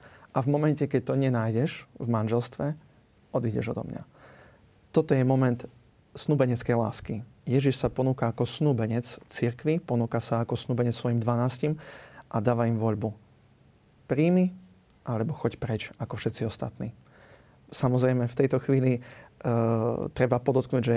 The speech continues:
Ježiš sa obzvlášť oto-, otočil k dvanástim nie ako k všetkým ľuďom, kde im dal takúto voľbu, ale s takým, takým podtónom, že: „Ja dúfam, že vy neodídete.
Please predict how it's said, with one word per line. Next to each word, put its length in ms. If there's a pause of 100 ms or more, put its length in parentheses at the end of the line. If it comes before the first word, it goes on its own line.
(120)
Ježiš 560
sa 240
obzvlášť 400
oto-, 240
otočil 400
k 80
dvanástim 400 (440)
nie 280
ako 320 (160)
k 40
všetkým 360
ľuďom, 320
kde 200
im 80
dal 120
takúto 320
voľbu, 320
ale 160
s 80
takým, 400 (480)
takým 240
podtónom, 720 (400)
že: 240 (160)
„Ja 240
dúfam, 240
že 160
vy 160
neodídete. 560